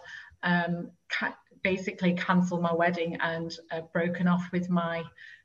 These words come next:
fiance in nineteen ninety-nine when I landed in Hong Kong. And I was very conscious that if I was going to get into a new relationship, I didn't want to repeat the mistakes from the past. And I wanted to do some real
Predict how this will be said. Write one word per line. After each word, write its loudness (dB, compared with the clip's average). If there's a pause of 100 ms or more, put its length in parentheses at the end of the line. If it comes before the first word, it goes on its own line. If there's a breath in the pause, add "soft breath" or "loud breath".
(100)
fiance 2
in -2
nineteen 4
ninety-nine 4
when 2
I 0
landed 4
in 6
Hong 6
Kong. -2 (520 loud breath)
And 2 (600)
I 6
was 2
very 8
conscious 2
that 4
if -2
I 6
was 2
going 6
to -2
get 2
into 0
a 6
new 10
relationship, 2
I 0
didn't -2
want 2
to -2
repeat 0
the -2
mistakes 0
from 2
the 6
past. 0
And 2
I 4
wanted 6
to -6
do -2
some 0
real 2